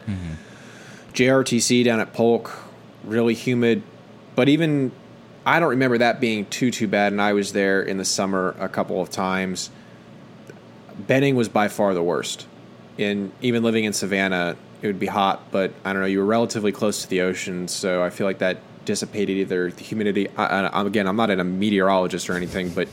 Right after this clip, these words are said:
Speaker 2: from a personal, my personal feeling was that Benning was the worst place to fitness in the summer, bar none. And actually, no, that's a, that's a,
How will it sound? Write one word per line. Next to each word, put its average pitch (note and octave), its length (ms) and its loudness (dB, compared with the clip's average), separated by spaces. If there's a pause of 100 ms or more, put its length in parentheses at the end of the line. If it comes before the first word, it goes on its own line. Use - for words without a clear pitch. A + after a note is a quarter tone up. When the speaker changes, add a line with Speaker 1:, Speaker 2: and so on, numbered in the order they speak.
(500)
Speaker 2:
from B2 340 2
a G2+ 220 2
personal, C3+ 720 2
my B2 240 4
personal G3+ 760 2
feeling A2+ 840 2 (600)
was A#2+ 360 2
that A2 380 0
Benning A#2 520 2
was G2+ 600 0
the G#2 200 -2
worst G2+ 320 0
place G2 340 0
to - 80 -8
fitness - 600 -6 (240)
in G2+ 160 -4
the F#2+ 100 -2
summer, E2+ 600 -2 (500)
bar F2+ 260 0
none. E2 380 -6 (680)
And F2 600 -6 (840)
actually, C3+ 280 -2
no, C3 60 4
that's C3+ 220 0
a, A2 120 -4
that's B2+ 220 0
a, A2 460 0